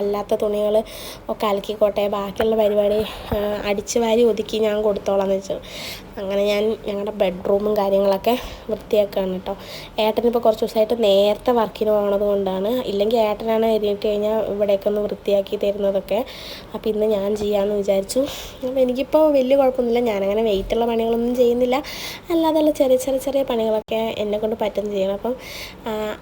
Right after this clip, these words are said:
അവൻ അവിടെ കിടന്ന് തൊട്ടിയിൽ ആടുന്നുണ്ട് കേട്ടോ. ഇത് സ്പീഡ് മോഷനിൽ കാണിക്കുന്നതുകൊണ്ടാണ്, അല്ലാണ്ട് ഞാൻ ഇവനെ ഇത്ര സ്പീഡിൽ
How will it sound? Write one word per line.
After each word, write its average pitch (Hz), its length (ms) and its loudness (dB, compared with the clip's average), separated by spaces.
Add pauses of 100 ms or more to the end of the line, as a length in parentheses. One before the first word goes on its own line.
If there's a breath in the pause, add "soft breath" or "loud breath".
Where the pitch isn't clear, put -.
(120)
അവൻ 208 220 -2
അവിടെ 214 200 0
കിടന്ന് 226 320 2
തൊട്ടിയിൽ 220 380 0
ആടുന്നുണ്ട് 214 440 2
കേട്ടോ. 208 220 -2
ഇത് 220 140 -8
സ്പീഡ് 240 320 0
മോഷനിൽ 262 320 2
കാണിക്കുന്നതുകൊണ്ടാണ്, 240 640 2
അല്ലാണ്ട് 208 300 0
ഞാൻ 214 160 2
ഇവനെ 226 200 0
ഇത്ര 226 140 -4 (100)
സ്പീഡിൽ 233 340 -2